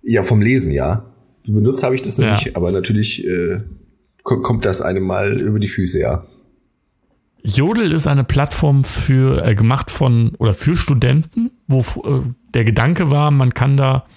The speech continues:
Speaker 2: komplett anonym irgendwelche Sprüche posten.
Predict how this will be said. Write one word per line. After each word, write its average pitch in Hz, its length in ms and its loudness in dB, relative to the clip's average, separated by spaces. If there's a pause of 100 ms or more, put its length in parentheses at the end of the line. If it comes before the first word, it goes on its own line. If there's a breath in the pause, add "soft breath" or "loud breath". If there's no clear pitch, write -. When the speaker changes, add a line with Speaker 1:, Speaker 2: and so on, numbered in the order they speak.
(220 loud breath)
Speaker 2:
komplett 151 420 -2
anonym 139 560 2 (500)
irgendwelche 131 400 2
Sprüche 165 380 -2
posten. 220 540 -2